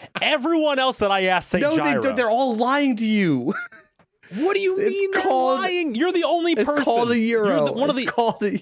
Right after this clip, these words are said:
Speaker 1: you're one of the only people I've ever known that actually calls it a gyro.
Speaker 2: No, this is, that is impossible. I don't think I've ever heard it. Like, I know people that call it gyro, but those people are wrong. And then once they understand it's called gyro, then they correct <laughs> themselves.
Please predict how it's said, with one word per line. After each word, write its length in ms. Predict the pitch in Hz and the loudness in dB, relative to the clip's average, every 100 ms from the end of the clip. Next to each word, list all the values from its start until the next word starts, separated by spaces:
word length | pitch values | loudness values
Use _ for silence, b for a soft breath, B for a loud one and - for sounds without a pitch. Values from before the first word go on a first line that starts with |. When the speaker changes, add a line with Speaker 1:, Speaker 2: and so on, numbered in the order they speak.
| - | -4
Speaker 1:
you're 180 | 175 226 | -2 0
one 120 | 254 | 0
of 60 | |
the 140 | 226 220 | 0 0
only 400 | 196 208 214 202 | 0 0 -2 -2
people 340 | 208 196 156 | -2 -2 0
I've 200 | 135 135 - | 0 0 -2
ever 320 | 165 180 190 | 0 2 0
known 300 | 175 160 135 | 2 2 2
that 100 | 117 | 2
actually 260 | 123 127 139 | 0 0 -4
calls 300 | 135 127 120 | -2 -2 0
it 60 | 110 | -2
a 40 | |
gyro. 120 | 254 262 196 139 | 0 0 2 0
Speaker 2:
No, 40 | 131 | -2
this 240 | 202 330 | -4 0
is, 180 | 233 214 | 0 0
that 180 | 220 214 | 0 0
is 120 | 214 | 0
impossible. 720 | 214 202 - 302 294 165 143 | -2 -4 -2 0 0 0 0
I 120 | 123 160 | 2 0
don't 160 | 196 | 0
think 240 | 214 202 196 | -2 -2 -2
I've 180 | 185 | -2
ever 240 | 165 185 202 | -2 0 0
heard 160 | 185 | 0
it. 180 | 175 - - B B | -2 -6 -14 B B
Like, 160 | 180 190 | -2 0
I 100 | 196 | 0
know 160 | 220 | 0
people 220 | 226 220 | 0 0
that 80 | 190 | -2
call 240 | - 196 190 | -2 0 0
it 80 | |
gyro, 500 | 151 160 165 143 113 - B | 0 0 2 2 0 -2 B
but 100 | 151 | -2
those 140 | 165 175 | 0 0
people 220 | 208 190 | -2 0
are 140 | 175 | 0
wrong. 320 | 147 165 170 147 | 2 2 2 2
And 100 | 143 | 2
then 60 | |
once 140 | 156 170 | 0 0
they 80 | |
understand 300 | 160 160 156 | 0 0 0
it's 100 | 147 | 0
called 180 | 156 135 | 0 -2
gyro, 380 | 139 165 131 120 | 0 0 2 0
then 220 | 127 135 | 0 0
they 80 | 139 | -2
correct 400 | - 156 151 - | -2 -4 -4 -2
<laughs> 0 | |
themselves. 1000 | 110 95 - - 98 - - - - | -6 -4 -6 -2 -4 -2 -6 -6 -6